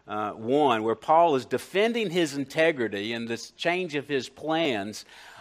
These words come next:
But it, within this historical account, some of these, these, uh, uh, uh, accounts in the epistles, uh, especially in this one, uh, Second Corinthians, they look like little teeny books of Acts, kind of describing some of the actions of the apostles,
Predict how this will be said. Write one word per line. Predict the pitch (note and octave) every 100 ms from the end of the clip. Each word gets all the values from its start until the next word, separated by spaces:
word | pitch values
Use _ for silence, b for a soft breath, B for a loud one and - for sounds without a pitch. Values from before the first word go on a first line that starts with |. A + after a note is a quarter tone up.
| -
But | D3+ C#3+
it, | G3
within | F3+ F3 A#3+ C#4+ B3
this | F3+
historical | D#3+ - - F3+ F#3+ - D3
account, | - E3+ D3 A2+ A2+
some | - A#3+
of | A#3+
these, | F#3 D#3 C#3 -
these, | D#3 B2
uh, | C3+
uh, |
uh, | C3 B2 B2+ B2+ C#3 C3+ C3 A#2+ A2+ F2+ C#2+
accounts | A#2 D#3+ D#3 C#3
in | C#3
the | B2
epistles, | A2+ E3+ E3 C3 A2+ A#2+ B B B -
uh, | A#2 A#2
especially | - E3 F#3+ B2+
in |
this | A#2 D#3 -
one, | A2+ A#2
uh, | A#2+ A2+ A2 G#2+
Second | A#2+ D3 B2+
Corinthians, | - C#3 D3+ C3+
they | C#3+
look | D3+ B3
like | F3 C#3+
little | F3 D3+ B2 -
teeny | G3 G3
books | A#2+ E3+ -
of | B2+
Acts, | C3+ A2 E2+ -
kind | D3+ C3+
of | A2+
describing | - D#3+ D3+ D3 B2
some | - C#3+
of | C3
the | A#2+
actions | C3+ B2 - B2+ A#2
of | A#2
the | A#2
apostles, | A2+ C#3 B2+ B2+ C3 A#2+ A2